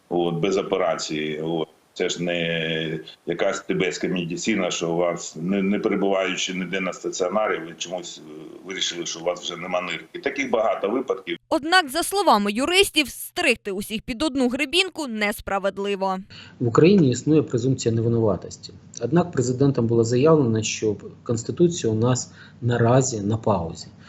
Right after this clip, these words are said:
Speaker 3: Тому я так розумію, що конс-, е, також презумпція невинуватості буде скасована, і всі заочно стають злочинцями.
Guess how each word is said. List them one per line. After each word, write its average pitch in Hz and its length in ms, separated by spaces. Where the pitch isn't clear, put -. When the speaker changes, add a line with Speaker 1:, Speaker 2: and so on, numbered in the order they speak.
Speaker 3:
Тому 180 260
я 180 60
так - 180
розумію, 131 420
що - 180
конс-, - 380
е, 113 680
також 135 320
презумпція 123 460
невинуватості 120 600
буде 107 240
скасована, 139 720
і 131 80
всі 208 540
заочно 170 840
стають 127 480
злочинцями. 101 760